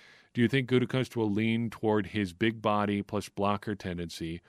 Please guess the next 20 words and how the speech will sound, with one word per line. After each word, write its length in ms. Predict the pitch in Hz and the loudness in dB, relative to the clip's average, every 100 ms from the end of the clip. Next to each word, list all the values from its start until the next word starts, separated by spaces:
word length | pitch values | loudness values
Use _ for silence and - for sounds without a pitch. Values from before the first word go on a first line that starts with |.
| - - - | -20 -16 0
or 180 | 110 | 4
will 160 | 131 135 | 4 4
he 140 | 123 | 2
try 260 | 123 110 101 | 0 0 0
to 100 | 101 | -2
find 280 | - 95 87 | -2 -2 -2
a 100 | 90 | -4
smaller, 420 | - 95 95 98 | -4 -2 0 -2
shifty, 400 | - 95 - 95 | -2 -6 -6 -8
speedy 440 | - - 90 92 | -6 -6 -4 -4
type 260 | - 90 87 | -6 -8 -10
talent 380 | - 110 95 92 | -6 -4 -4 -6
to 80 | 85 | -10
fill 240 | 92 90 | -4 -4
a 40 | |
role 320 | 85 78 85 87 | -4 -6 -6 -6
we 120 | 90 | -6
don't 320 | 85 80 80 _ - | -6 -8 -10 _ -10
really 400 | 92 73 80 78 - | -8 -8 -10 -12 -4
have?" 360 | 147 120 - | -2 -2 -6